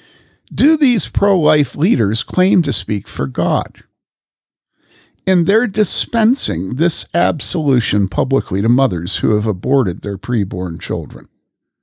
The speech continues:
No murder is hidden from God. Now, just surfing off what you just said, Max, it is one thing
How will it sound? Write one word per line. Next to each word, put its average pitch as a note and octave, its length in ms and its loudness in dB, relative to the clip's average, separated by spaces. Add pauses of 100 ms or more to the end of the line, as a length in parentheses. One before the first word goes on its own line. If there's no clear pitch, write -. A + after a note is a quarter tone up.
(920)
No F#3+ 260 4
murder D3+ 540 2
is A2+ 260 -2
hidden A#2 300 2
from F#2+ 340 -4
God. F2+ 400 -8 (800)
Now, C#3 360 0 (840)
just E3 340 0
surfing D3 360 2
off A2 220 -2
what C3 180 0
you B2+ 100 2
just A#2 220 -4
said, G2+ 200 -2
Max, E2 460 -12 (1400)
it A#3+ 160 2
is G3 220 0
one E3+ 340 2
thing F#2+ 420 -4